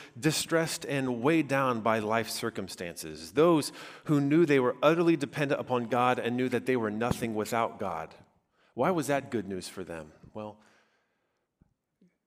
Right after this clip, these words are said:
God's kingdom, God's rule means that everything will be set right. It means that there is forgiveness for sins. It means that this situation we're in where all these millions of kingdoms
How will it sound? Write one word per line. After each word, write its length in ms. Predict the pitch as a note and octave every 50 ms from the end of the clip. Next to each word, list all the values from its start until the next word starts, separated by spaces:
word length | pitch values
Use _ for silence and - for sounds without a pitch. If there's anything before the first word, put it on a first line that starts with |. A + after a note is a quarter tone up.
| _ _
God's 220 | D3 C#3 C3 - -
kingdom, 420 | - - D3 C3+ G#2+ G#2+ G2 G#2+
God's 260 | G2+ B2+ B2 A#2+ G2+
rule 300 | G2 A2 B2 C3 A2+ G2+
means 300 | G2+ G2+ G2+ G2+ G#2 G2
that 180 | F#2+ G2+ F#2+ - -
everything 500 | B2 B2+ A#2+ B2+ A#2+ B2+ - A#2 G#2+ G#2
will 100 | G2+ G2
be 140 | F#2 G2+ F#2+
set 300 | F2+ - - G2 F#2 -
right. 440 | G2 A2+ A#2 A2+ F#2 - - - - - - _ _ _ _ _ _ _ _ _ _ _ _ _ _ _ _ _ _ _ _ _ _ _ _ _ - - -
It 140 | G#2 A#2 C3
means 180 | C#3 C#3+ C3+
that 140 | - A#2+ G2
there 140 | D3 C3+ C3
is 100 | B2+ -
forgiveness 500 | - C#3 B2+ G2 D3 D#3+ D3+ C3+ A#2+ -
for 160 | - B2+ A2+
sins. 640 | - - - D#3 D3+ C3+ G#2+ F#2 E2+ E2+ - - - - _ _ _ _ _ _ _ _ _ _ _ _ _ _ _ _ _ _ _ _ _ - - - - -
It 160 | C#3+ D3+ D3+
means 260 | E3 E3 E3+ D#3 -
that 200 | D#3 C#3+ C3+ -
this 360 | D#3 D3+ C#3+ C#3 - - - - - - - _ _ -
situation 680 | - - F#3 F3+ - F3+ E3 F3 F#3 - E3+ D#3+ D3
we're 100 | C3+ C#3
in 380 | B2+ C#3 D#3 E3+ F3 D#3+ D3
where 140 | B2 C3 C3 C3
all 280 | C3 C#3+ D#3+ E3+ F3
these 220 | D#3+ D3+ C3+ A#2 A#2+
millions 360 | C3 C#3+ D#3 E3 D#3+ D3+ C#3
of 140 | C#3 - -
kingdoms 560 | - - E3 E3+ F3+ D#3 D3 B2+ A#2+ A2